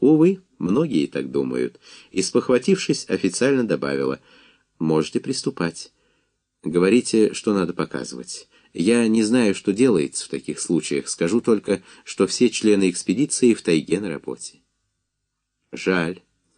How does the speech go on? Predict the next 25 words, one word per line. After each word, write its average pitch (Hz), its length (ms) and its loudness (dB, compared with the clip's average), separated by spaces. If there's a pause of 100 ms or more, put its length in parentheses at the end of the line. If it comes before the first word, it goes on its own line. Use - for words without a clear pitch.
(220)
Хотелось 117 480 2
поговорить 139 480 4
с - 100 -4
ними, 107 280 2 (260)
но 170 100 2
ничего, 80 360 2
придется 87 420 -2
в 73 40 -10
другой 71 280 -2
раз". 64 400 -10 (640)
Вера 104 320 0
Петровна 120 520 0
представила 110 680 4
ей 104 240 4
Давыдову 127 520 4
и 123 160 0
Михеича. 73 720 -2 (320)
"Вот 101 300 0
понятые. 76 680 -2 (360)
Мы 160 140 2
осмотрим 131 460 4
место 107 280 2
происшествия, 98 680 2
составим 95 460 -2
протокол". - 560 -8